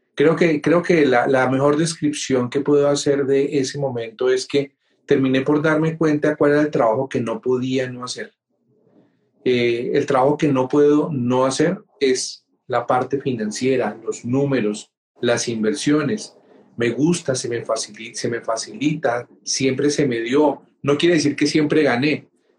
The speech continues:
eh, pero, pero siempre se me dio.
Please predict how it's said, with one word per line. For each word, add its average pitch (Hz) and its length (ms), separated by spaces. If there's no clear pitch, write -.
eh, 117 360
pero, 120 800
pero 113 580
siempre 131 420
se 151 120
me 135 140
dio. 117 360